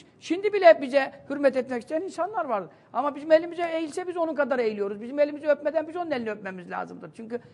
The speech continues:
o bizden üstün görüyoruz. İmam Şafii de diyor ki, şairlik diyor alimlere pek yakışmaz. "Yoksa ben o kadar şiir söylerim ki," diyor, "Lebit Arapların en büyük şairidir.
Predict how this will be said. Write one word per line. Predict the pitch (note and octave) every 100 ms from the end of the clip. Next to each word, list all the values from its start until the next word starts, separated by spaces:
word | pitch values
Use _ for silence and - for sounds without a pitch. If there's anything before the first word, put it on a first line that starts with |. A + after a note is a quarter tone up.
| _ _ _
o | A3 B3
bizden | C#4+ F4 F4
üstün | - A4
görüyoruz. | D#4+ G#3+ F#3 G#3 - _ _ _ _ _ _ _ _
İmam | G3 C4 C4+
Şafii | D4+ D4 D4+
de | D4+
diyor | G4 E4
ki, | B3+ D#3+ - _ _ _ _ _ _ _
şairlik | - - A3 A#3 C4+ D4 E4+ -
diyor | B3 A3+
alimlere | A#3 A#3+ B3+ C4 C#4+
pek | C#4 B3 B3
yakışmaz. | A3+ A3 A3 E3+ - - _ _ _ G#3
"Yoksa | B3 C#4
ben | C4 C4+
o | B3+
kadar | C4+ C#4
şiir | C4 C4+
söylerim | A#3+ C4 C4 F4 D#4
ki," | B3
diyor, | G#3 F3+
"Lebit | E3+ G#3 C#4+ F#3+
Arapların | G#3 G#3+ A3 A3
en | A#3
büyük | G#3 F#3
şairidir. | - G#3 A#3 A3 D#3+